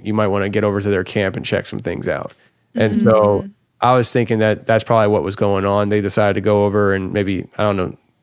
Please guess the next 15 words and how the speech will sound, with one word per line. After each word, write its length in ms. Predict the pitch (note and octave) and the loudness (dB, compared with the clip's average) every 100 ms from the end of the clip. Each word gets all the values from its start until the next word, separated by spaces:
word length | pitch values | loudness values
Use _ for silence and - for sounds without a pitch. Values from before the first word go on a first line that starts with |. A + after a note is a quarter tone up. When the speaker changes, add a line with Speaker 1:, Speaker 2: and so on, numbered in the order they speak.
| _ _ | _ _
Speaker 1:
destroy 460 | - - - A#2+ B2 | -8 -4 2 4 4
the 80 | A2+ | 2
place, 420 | B2 A#2+ A#2 G#2+ | 2 4 4 0
steal 240 | - G2+ | 0 0
our 100 | F#2+ | 0
computers, 600 | - - B2 A#2+ A#2 A2 | -2 -2 2 4 4 2
our 80 | F#2+ | 0
hard 260 | F#2 A2+ A2 | 2 2 4
drives, 460 | A2+ G#2+ A2 G#2 | 4 4 4 2
or 60 | G2 | -2
something 240 | - G2+ | 0 0
like 200 | G#2 G2 | 0 -2
that. 360 | G#2+ A2 A2 - - _ _ _ | 2 2 2 -2 -14 _ _ _
Uh, 440 | - G#2+ G2+ G2 - - | 0 2 2 2 -2 -6
but 500 | G2+ A2 G#2+ F#2+ | -2 2 4 2